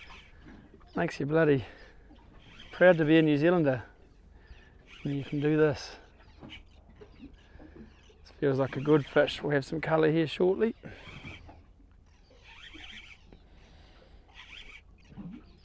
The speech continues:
Oh, he's pulling hard. I like it. Here he is.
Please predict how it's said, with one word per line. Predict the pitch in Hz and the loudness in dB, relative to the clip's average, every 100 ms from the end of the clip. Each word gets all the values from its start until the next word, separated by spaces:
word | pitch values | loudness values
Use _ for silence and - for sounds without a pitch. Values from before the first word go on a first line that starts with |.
| - | -14
Oh, | 180 | -8
he's | 156 117 | -8 -8
pulling | - 185 196 | -2 0 0
hard. | 233 302 302 262 - - - - - - - - | 4 8 10 8 4 -16 -20 -20 -20 -20 -20 -4
I | 170 | 4
like | 202 277 - | 6 6 4
it. | 226 - - - - - - - - - - - - - - - - - - - - - - | 2 -2 -14 -20 -20 -20 -20 -20 -20 -20 -20 -20 -20 -20 -20 -20 -20 -20 -20 -20 -20 -20 -10
Here | 190 165 | -4 2
he | 165 | 4
is. | 190 180 175 - | 4 4 2 -8